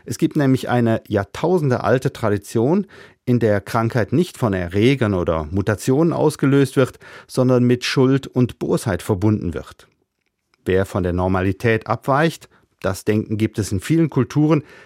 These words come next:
der kann nicht gut sein, der ist böse. Oder schlimmer noch, Krankheiten oder Behinderungen werden als göttliche Strafe gedeutet, was natürlich Unfug ist. Dass sich Menschen gegen dieses Denken wehren, ist richtig.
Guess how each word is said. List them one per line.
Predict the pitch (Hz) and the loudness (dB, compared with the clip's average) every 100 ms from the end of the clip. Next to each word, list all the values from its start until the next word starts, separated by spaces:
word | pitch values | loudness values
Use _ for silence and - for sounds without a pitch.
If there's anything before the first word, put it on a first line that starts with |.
| _ - | _ 0
der | 147 | 0
kann | 147 131 | 2 0
nicht | 135 - - | 0 -2 -4
gut | 156 - | -6 -4
sein, | - 71 90 | -8 -6 0
der | 117 | -2
ist | - - | 0 2
böse. | 147 147 82 - _ _ _ | 4 4 -2 -8 _ _ _
Oder | 113 104 | -4 -2
schlimmer | - 120 143 156 | 0 2 2 4
noch, | 170 - - - - _ _ _ - | 2 0 -10 -20 -20 _ _ _ -8
Krankheiten | - 113 - 123 135 135 101 | -4 -2 0 0 0 0 2
oder | 90 85 80 | 2 0 -2
Behinderungen | 107 101 131 143 123 123 120 107 _ | -2 2 4 4 4 4 2 0 _
werden | 123 117 | 0 2
als | 104 107 | 0 0
göttliche | - 117 120 120 120 | 0 0 0 -2 -4
Strafe | - 113 156 120 | -4 -4 -2 -2
gedeutet, | 95 - 73 69 - - _ _ _ | -2 -2 -4 -6 -14 -20 _ _ _
was | - 95 - | -8 -8 -4
natürlich | 90 - 87 82 - | -6 -4 -6 -6 -2
Unfug | 139 - - - | -2 -2 -14 -14
ist. | - - _ _ _ _ _ _ _ - - - - - _ - | -20 -20 _ _ _ _ _ _ _ -20 -20 -20 -20 -20 _ -4
Dass | 107 | 0
sich | 123 110 | 0 2
Menschen | 104 110 160 175 | 2 2 0 0
gegen | 135 120 113 | 0 0 0
dieses | 120 113 | -2 -2
Denken | - 131 127 110 | 0 -2 0 0
wehren, | 117 127 131 | 2 4 2
ist | 104 - | -2 -2
richtig. | 101 - 78 - | -6 -6 -12 -16